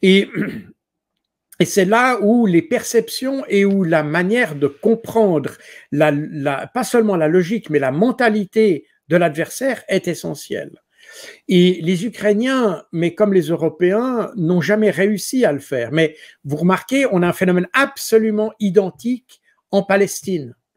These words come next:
C'est exactement le même phénomène. Les Occidentaux, les, et, et en particulier probablement ceux qui viennent d'Europe centrale, parce qu'on voit que les Ukrainiens, les Polonais, les pays baltes, toute cette, cette bande qui se trouve sont des gens qui sont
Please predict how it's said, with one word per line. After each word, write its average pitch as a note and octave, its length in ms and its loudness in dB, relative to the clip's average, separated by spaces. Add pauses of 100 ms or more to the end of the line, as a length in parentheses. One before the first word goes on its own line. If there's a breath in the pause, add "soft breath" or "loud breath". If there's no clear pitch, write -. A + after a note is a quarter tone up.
(100)
C'est - 140 0
exactement A#3 580 0
le A3 60 0
même G#3+ 180 0
phénomène. F3+ 600 -2 (360 loud breath)
Les E3 240 2
Occidentaux, G#3 1040 0 (360 soft breath)
les, D#3+ 380 0
et, E3 280 2
et E3 60 4
en D#3+ 100 0
particulier G3 800 0
probablement F#3+ 760 -2
ceux F3+ 280 -2
qui - 200 -6
viennent E3 400 0
d'Europe D3+ 320 0
centrale, G#3 520 -4
parce D3 180 -6
qu'on C#3 140 -6
voit F#3 240 -4
que C#3+ 380 -6 (380 loud breath)
les D#3 200 2
Ukrainiens, E3+ 600 0
les D#3+ 160 4
Polonais, D#3+ 600 0
les E3 160 0
pays C#3+ 300 -2
baltes, F3+ 440 -2
toute D#4 200 0
cette, D3+ 360 -2 (340 loud breath)
cette D3+ 320 -2
bande D#3 600 2
qui B2+ 160 -14
se B2 120 -10
trouve D3 200 -12
sont G#3 200 0
des F3+ 200 4
gens A3 240 -4
qui F3+ 140 -12
sont D#3 260 -6